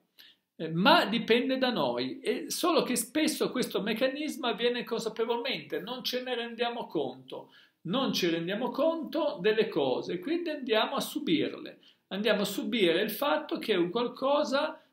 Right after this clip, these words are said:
mi genera attaccamento, un qualcos'altro mi genera rabbia, ma siamo noi che dobbiamo scardinare questo meccanismo,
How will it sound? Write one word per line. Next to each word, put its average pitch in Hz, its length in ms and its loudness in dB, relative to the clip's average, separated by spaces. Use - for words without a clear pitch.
mi 180 200 0
genera 175 380 2
attaccamento, 294 800 -2
un 262 100 -6
qualcos'altro 233 840 0
mi 262 100 -4
genera 220 460 2
rabbia, - 520 -2
ma 147 200 -2
siamo 226 460 2
noi 277 380 2
che 220 160 -4
dobbiamo 226 920 0
scardinare 202 1300 2
questo 147 320 -4
meccanismo, 208 960 -6